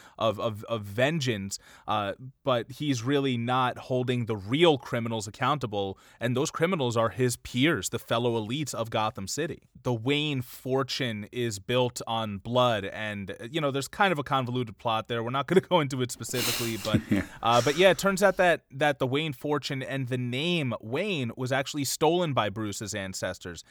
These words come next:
Speaker 1: I see kind of a comparison to the, the slavery argument here, because we constantly hear, like, "Listen, nobody alive today owned slaves. Nobody alive today was a slave.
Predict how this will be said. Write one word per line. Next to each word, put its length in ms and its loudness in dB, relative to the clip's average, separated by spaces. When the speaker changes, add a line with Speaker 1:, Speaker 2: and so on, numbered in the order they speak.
Speaker 1:
I 140 4
see 480 -2
kind 200 -4
of 80 -6
a 60 -10
comparison 720 -4
to 400 -4
the, 300 -2
the 120 -4
slavery 500 0
argument 460 -2
here, 280 -10
because 600 2
we 140 -4
constantly 540 -4
hear, 240 -2
like, 320 -2
"Listen, 320 2
nobody 340 6
alive 500 2
today 440 -2
owned 320 -4
slaves. 360 -4
Nobody 260 -2
alive 320 2
today 180 -6
was 240 -4
a 60 -10
slave. 360 -4